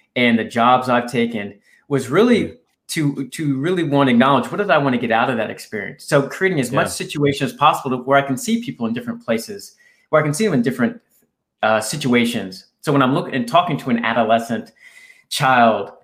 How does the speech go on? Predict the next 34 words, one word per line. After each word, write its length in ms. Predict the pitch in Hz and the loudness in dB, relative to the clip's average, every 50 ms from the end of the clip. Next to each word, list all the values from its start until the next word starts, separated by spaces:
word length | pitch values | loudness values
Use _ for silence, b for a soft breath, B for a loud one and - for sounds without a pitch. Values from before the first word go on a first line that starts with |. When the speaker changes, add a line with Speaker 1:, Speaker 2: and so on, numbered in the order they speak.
| _ _ _ _ _ _ _ _ - | _ _ _ _ _ _ _ _ -12
Speaker 1:
who 800 | - 117 135 127 123 123 120 120 120 117 113 113 110 107 - _ - | -6 -4 -2 0 0 0 0 0 0 0 0 -2 -6 -10 -12 _ -8
was 200 | 120 113 113 104 | -8 -6 -4 -2
raped 280 | 113 135 135 117 - | 0 0 0 0 0
by 160 | - 127 120 120 | 0 2 2 2
her 60 | 113 | 0
father, 380 | 117 127 117 107 98 - - - _ - | 0 0 0 0 -2 -4 -10 -12 _ -4
that's 160 | 170 190 - | -4 -4 -4
one 300 | 135 131 151 160 160 156 | -4 -4 -2 -2 -2 0
hell 180 | 143 156 156 156 | 0 0 0 0
of 80 | 139 135 | 0 -2
a 60 | 120 117 - 131 | -6 -8 -6 -2
lot 260 | 135 139 120 120 120 | -2 -2 -2 -2 -4
different 260 | 147 135 - 139 120 | -6 -6 -6 -6 -6
conversation 760 | 139 143 135 135 123 117 - - 135 139 135 135 - 127 120 | -2 -2 0 0 -2 -4 -4 -2 -2 -2 -2 -2 -4 -2 0
than 500 | 117 117 117 117 113 113 113 113 - - _ _ | 2 2 2 2 2 0 -2 -4 -8 -12 _ _
talking 300 | - - 139 143 143 131 120 | -4 -2 -2 -2 -2 -4 -8
to 180 | - 135 127 | -6 -6 -4
another 260 | 120 117 131 127 120 117 | -2 -2 -2 -2 -4 -6
child, 500 | - - 123 123 120 123 120 117 - - b b b b b b b b | -4 0 2 2 4 4 2 0 -2 -8 b b b b b b b b
you 140 | 135 127 | -2 0
know, 320 | 123 120 117 120 117 117 - - | 2 4 4 4 2 0 -2 -2
and 80 | 123 | 0
I'm 80 | 123 120 | 0 0
doing 160 | 127 123 120 | 2 2 2
intelligence 500 | 117 117 - 139 151 147 117 113 113 - | 2 2 2 2 2 2 0 -2 -6 -4
testing 480 | - 110 110 - - 117 113 113 113 113 | -4 -4 -4 -4 -4 -6 -4 -4 -4 -4
and 80 | 110 | -2
they're 280 | 113 113 113 113 113 113 | -2 -2 -2 -2 -4 -6
coming 200 | - 123 123 120 | -4 -4 -6 -4
from 120 | 120 120 117 | -2 -2 -2
a 60 | 113 | -2
wonderful 420 | 110 113 113 127 131 131 131 135 | -2 -2 -2 -2 -2 -2 -2 0
background, 640 | 123 143 147 139 - - 117 107 104 101 98 101 - | 0 2 2 0 0 0 -2 -2 -2 -4 -6 -8 -8
or 240 | 110 110 110 - | -6 -6 -6 -6